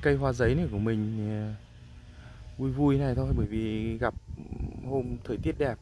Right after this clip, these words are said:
thế nên là mình tranh thủ mình quay. Thế còn, à,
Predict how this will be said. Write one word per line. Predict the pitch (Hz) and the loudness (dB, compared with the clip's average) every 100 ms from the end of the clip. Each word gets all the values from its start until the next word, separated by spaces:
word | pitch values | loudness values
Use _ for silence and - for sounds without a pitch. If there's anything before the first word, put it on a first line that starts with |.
| - - - | -12 -18 -10
thế | 113 | -6
nên | 131 | -4
là | |
mình | 117 113 110 110 | -4 -4 -4 -4
tranh | 123 | -6
thủ | 120 127 | -2 -2
mình | 78 95 | -2 0
quay. | 120 120 120 - - - - - - - - - - - _ - - - _ _ _ _ - | 4 4 4 -6 -12 -12 -18 -20 -20 -20 -20 -20 -20 -20 _ -20 -20 -20 _ _ _ _ -12
Thế | 110 | -6
còn, | 127 117 113 | -2 -2 0
à, | 113 110 107 107 107 | 0 0 -2 -2 -4